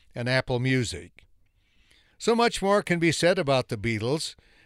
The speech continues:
but their career and influence was perhaps best summed up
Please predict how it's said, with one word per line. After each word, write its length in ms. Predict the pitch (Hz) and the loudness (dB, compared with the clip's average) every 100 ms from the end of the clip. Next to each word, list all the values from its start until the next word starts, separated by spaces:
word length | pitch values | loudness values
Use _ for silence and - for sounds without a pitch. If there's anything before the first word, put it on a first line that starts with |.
| _ | _
but 160 | 143 - | -6 2
their 180 | 165 | 2
career 400 | 156 147 143 185 | 2 -2 0 2
and 140 | 170 165 | 0 0
influence 720 | 156 220 - 147 120 131 - | -2 -2 -2 -2 -2 -4 -4
was 160 | 139 - | -6 -6
perhaps 500 | - 123 156 160 - | -6 -2 -2 -2 -6
best 320 | 104 175 - | -4 -4 -2
summed 320 | 180 175 143 | -4 -4 -2
up 200 | 127 123 | -2 -4